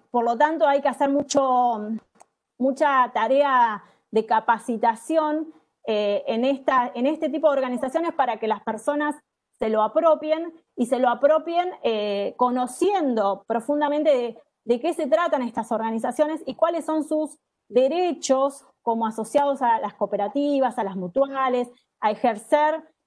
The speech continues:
eh, el, el poder democrático de decidir, de participar y de apropiarse de una forma organizativa, mm, inclusiva, solidaria, eh, que tiene que ver con,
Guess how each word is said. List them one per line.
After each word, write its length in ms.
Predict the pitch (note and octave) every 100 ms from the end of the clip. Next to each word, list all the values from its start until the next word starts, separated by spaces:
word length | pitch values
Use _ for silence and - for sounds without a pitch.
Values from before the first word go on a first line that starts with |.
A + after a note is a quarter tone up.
| -
eh, 720 | A3+ G#3+ G#3+ G#3 G3 G3 -
el, 400 | - G#3 G#3 G3 F#3+
el 180 | A3 G#3+
poder 320 | A#3+ C4 C#4+
democrático 840 | D4 B3+ A#3 C#4 D4 D4+ D4 -
de 240 | A#3+ A3+ G#3
decidir, 600 | G3 A3+ A#3+ C#4+ D4 C4+
de 80 | B3+
participar 1000 | - G3+ F#3+ G3 G3+ E3+ C4+ C#4 C4+ C4+ _ -
y 120 | A3+
de 80 | A#3
apropiarse 720 | A#3 A#3 A3+ C#4+ D4+ D4 D4
de 60 |
una 160 | B3+ A#3+
forma 360 | A#3 C#4+ C#4+ C4+
organizativa, 1040 | A#3+ G#3 G3+ A3 G#3+ D4 C#4+ C#4 C4+ C4+ _ _ _ - _ _ _ _ _ _ -
mm, 280 | F#3+ F#3+ F#3+ _ _ _ _ -
inclusiva, 960 | A3+ A3 A3+ A3 - E4 D#4+ D4 B3+
solidaria, 1000 | A#3+ A3 A3 A#3+ E4+ D4 C4+ C#4 C#4 D#4 - _ _ _ -
eh, 400 | A3 G#3 G3+ G3+ - _
que 140 | - C#4
tiene 260 | D#4+ F4
que 80 | D4+
ver 180 | D4+ D#4+
con, 380 | C#4+ C#4+ D4